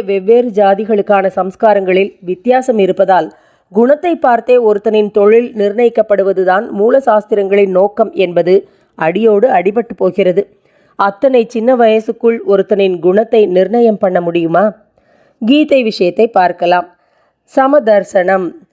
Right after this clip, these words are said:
அதாவது எல்லாவற்றையும் சமமாக பார்ப்பது என்று கீதையில் சொல்லியிருப்பது வாஸ்தவம்.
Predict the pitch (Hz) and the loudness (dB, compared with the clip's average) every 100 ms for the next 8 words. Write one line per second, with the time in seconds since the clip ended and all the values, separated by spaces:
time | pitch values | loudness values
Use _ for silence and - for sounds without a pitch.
0 | _ _ _ _ _ - 190 208 226 226 | _ _ _ _ _ -2 2 2 2 2
1 | 196 196 254 247 226 220 240 269 226 190 | 2 4 4 2 -2 0 0 0 -2 0
2 | 196 202 226 226 180 185 202 185 220 202 | 0 -2 -4 -2 -2 -2 -2 -2 -2 -2
3 | 185 220 180 214 226 247 214 196 190 190 | -2 -4 -2 -2 0 2 2 0 0 2
4 | 214 185 185 175 262 180 175 - 165 180 | 2 2 0 -2 0 0 -2 -4 -2 -2